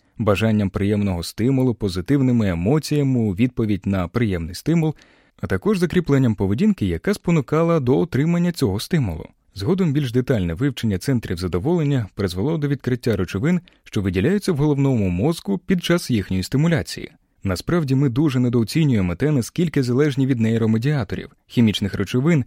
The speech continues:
які керують нашим мозком та завдяки яким передається сигнал між двома нейронами. Певні класи нейромедіаторів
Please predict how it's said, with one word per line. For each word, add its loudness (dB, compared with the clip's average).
які 2
керують 2
нашим 0
мозком -2
та 0
завдяки 0
яким 0
передається 0
сигнал 0
між 0
двома 0
нейронами. -2
Певні 4
класи -2
нейромедіаторів 0